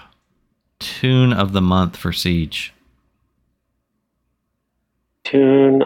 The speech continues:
Speaker 2: of the month. Hmm. I think I'm gonna have to go stick with Doctor Poison.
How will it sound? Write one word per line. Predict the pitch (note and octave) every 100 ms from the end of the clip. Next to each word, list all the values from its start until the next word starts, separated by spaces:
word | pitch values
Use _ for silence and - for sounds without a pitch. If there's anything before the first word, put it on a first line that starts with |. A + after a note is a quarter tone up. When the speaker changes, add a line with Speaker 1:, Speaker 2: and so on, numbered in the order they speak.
| -
Speaker 2:
of | - B2 A2+ A#2
the | A2+
month. | A2+ A2+ B2+ C#3 C#3 C#3 C#3 C3+ _ _ _ _ _ _ _ _ _ _ _ _ _ _ _ _ _ _ _ _ _ _ _ _ _ _ _ _ _ _ _ _ _ _
Hmm. | F#3+ G3 G3+ G3+ F#3 - _ _ _ _ _ _ _ _ _ _ _ _
I | C#3+
think | D3+ F#3+
I'm | G3+
gonna | F#3+ E3+
have | D3+ D3
to | C3
go | C3 C3
stick | - - C3+ B2
with | -
Doctor | A#2 - A2
Poison. | - A#2 - -